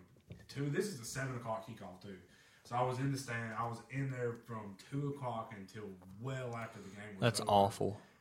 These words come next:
Speaker 1: with a bunch of Ohio State fans. Then we had to sit, after you go through the whole loss, Alabama's, we take a minute in overtime, they come down, they score a touchdown on us, and then Blake Sims throws an interception, ends the game entirely.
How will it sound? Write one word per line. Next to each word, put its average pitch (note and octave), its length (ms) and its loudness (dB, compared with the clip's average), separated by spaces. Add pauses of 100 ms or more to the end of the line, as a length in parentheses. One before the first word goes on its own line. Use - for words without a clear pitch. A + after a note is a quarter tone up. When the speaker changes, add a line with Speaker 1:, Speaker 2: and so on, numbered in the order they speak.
(120)
Speaker 1:
with C#3+ 240 4
a C#3 40 6
bunch C3 220 2
of A2+ 80 -8
Ohio A2 360 0
State A2+ 280 -4
fans. G#2 320 -8
Then F#3 240 0
we G3 120 0
had C#3 260 0
to B2 60 -4
sit, A2+ 320 -6 (100)
after C3+ 460 -4
you A2 120 -8
go B2 180 -2
through G#2+ 120 -10
the G2 80 -10
whole A2 220 -6
loss, G2+ 240 -10 (460)
Alabama's, A#2+ 540 2
we A2+ 80 -6 (340)
take - 280 0
a - 100 -8
minute C#3 140 0
in B2 120 -4 (140)
overtime, A2 600 -6
they G2 60 -8 (120)
come A#2+ 180 -4
down, A2 200 -4
they G2+ 80 -10
score B2 240 -6
a A#2+ 40 -4
touchdown A2 460 -8
on G#2+ 180 -8
us, G2 120 -12 (340)
and G#2+ 100 -8
then G2+ 120 -6
Blake B2+ 260 2
Sims B2 320 -4
throws A#2 300 -2
an A2+ 80 -6
interception, A2+ 520 -6 (160)
ends A2 180 -8
the G2+ 100 -10
game G#2+ 320 -6
entirely. G#2+ 580 -2